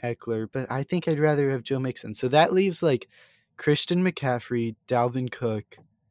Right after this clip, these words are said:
I wouldn't rather have Saquon nor Zeke. So it's Christian McCaffrey, Dalvin Cook, Jonathan Taylor.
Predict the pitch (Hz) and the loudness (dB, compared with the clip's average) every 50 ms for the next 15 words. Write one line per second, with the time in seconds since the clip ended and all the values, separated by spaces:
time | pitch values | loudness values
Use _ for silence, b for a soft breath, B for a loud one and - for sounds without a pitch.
0 | _ _ _ _ _ _ - 131 147 139 143 156 165 175 165 160 156 160 156 165 | _ _ _ _ _ _ 0 2 4 4 6 4 4 4 4 4 4 6 6 4
1 | 156 160 156 151 - 143 131 120 - 131 123 123 123 123 117 - 113 120 123 123 | 2 2 0 0 0 0 0 0 0 0 -2 0 0 -2 -4 -6 -6 -4 -2 0
2 | 131 131 123 110 107 110 113 113 110 - - - - _ _ _ _ _ _ _ | 2 2 2 0 -2 -4 -2 -2 -4 -6 -10 -20 -20 _ _ _ _ _ _ _
3 | _ _ - - - 123 127 120 - - - - - - - 143 - - 185 185 | _ _ -10 -4 -2 0 0 0 -2 -6 -12 -12 -8 -4 -4 -2 -2 -2 -4 -4
4 | 175 - 160 139 131 - 147 143 127 131 123 127 143 143 - - 139 127 - - | -4 -2 -2 -2 -2 -2 -4 -2 0 2 0 0 0 -2 -4 -2 -4 -4 -4 -4
5 | 117 120 127 123 - - 123 110 - - 127 135 127 107 - 127 | -4 -4 -4 -6 -8 -10 -12 -10 -8 -8 -8 -6 -6 -8 -12 -14